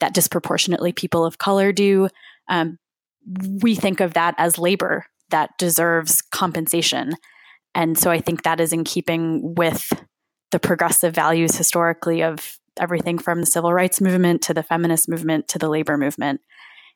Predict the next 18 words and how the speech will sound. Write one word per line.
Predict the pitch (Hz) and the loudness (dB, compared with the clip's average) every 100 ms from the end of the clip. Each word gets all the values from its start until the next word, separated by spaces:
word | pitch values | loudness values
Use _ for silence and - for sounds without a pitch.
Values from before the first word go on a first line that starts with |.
| - | -6
And | 180 156 156 156 - - | -2 0 0 -2 -4 -4
more | 208 202 190 | 2 4 4
specifically, | - - 196 214 196 175 170 160 165 - - _ _ _ _ _ _ | 2 0 0 2 0 2 2 2 0 -4 -20 _ _ _ _ _ _
the | - 180 170 - | -2 2 2 2
other | 185 185 | 2 2
folks | 170 175 - | 2 0 0
in | 170 | 0
my | 165 | 0
N | 165 165 | 0 0
L | 165 | 0
C | 156 170 | 0 -2
class | 160 147 165 170 165 - | -4 -2 0 0 0 -2
were | 180 160 160 | 0 0 0
very | 165 160 | 0 0
involved | 165 160 147 156 | -2 0 0 0
in | 165 | -2
helping | 160 - 165 170 165 | -4 -4 -4 -6 -8
me | 165 165 160 160 | -6 -4 -2 -4